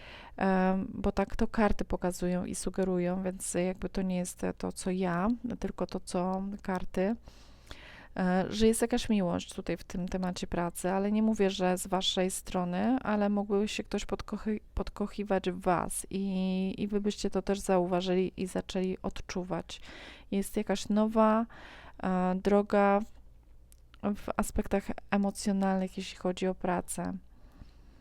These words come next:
Czyli jakaś osoba do,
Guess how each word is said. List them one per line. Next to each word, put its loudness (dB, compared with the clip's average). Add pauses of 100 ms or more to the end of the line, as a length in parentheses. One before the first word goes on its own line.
(720)
Czyli 0
jakaś 2
osoba 4
do, 4